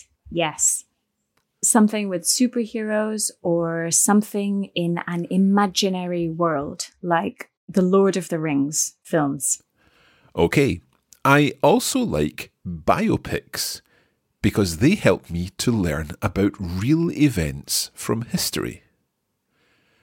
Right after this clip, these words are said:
Speaker 2: The word biopic comes from the words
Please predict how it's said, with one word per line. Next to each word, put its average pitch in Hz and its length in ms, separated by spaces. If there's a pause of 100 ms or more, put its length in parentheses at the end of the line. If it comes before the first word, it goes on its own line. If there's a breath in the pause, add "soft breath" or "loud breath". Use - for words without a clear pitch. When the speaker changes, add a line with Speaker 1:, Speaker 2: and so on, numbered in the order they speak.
Speaker 2:
The 82 180
word 80 360
biopic - 760 (640)
comes 120 280
from 107 180
the 104 100
words 90 480